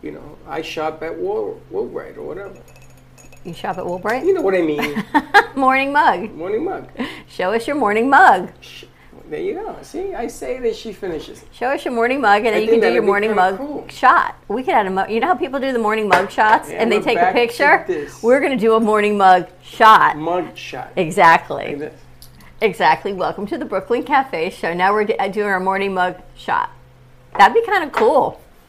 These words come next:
Speaker 2: What shots do you put in your coffee? It could be anything. It could be whipped cream. It could put, be Capistar. It could be a shot of Bailey's. It could be a shot of whatever it is.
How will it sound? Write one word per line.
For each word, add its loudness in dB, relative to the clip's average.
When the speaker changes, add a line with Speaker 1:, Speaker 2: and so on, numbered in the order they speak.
Speaker 2:
What 2
shots 6
do -6
you -4
put -6
in 0
your 0
coffee? 2
It 2
could 0
be -2
anything. -2
It 0
could -6
be -4
whipped -4
cream. 0
It 0
could -6
put, -2
be -4
Capistar. 6
It 0
could -2
be 2
a 0
shot 6
of -4
Bailey's. 2
It -6
could -6
be -2
a -4
shot 4
of -4
whatever -2
it 2
is. -2